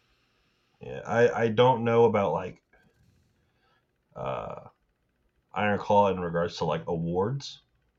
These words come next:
'cause it's such a weird movie. But, uh,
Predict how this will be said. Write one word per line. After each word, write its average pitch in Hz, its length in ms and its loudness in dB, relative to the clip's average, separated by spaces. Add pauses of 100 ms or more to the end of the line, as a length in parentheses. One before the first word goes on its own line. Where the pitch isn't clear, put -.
(800)
'cause - 160 -18
it's 107 140 -2
such - 240 -2
a 85 60 0
weird 82 680 -6
movie. 62 480 -12 (1500)
But, 95 320 4
uh, 76 400 -4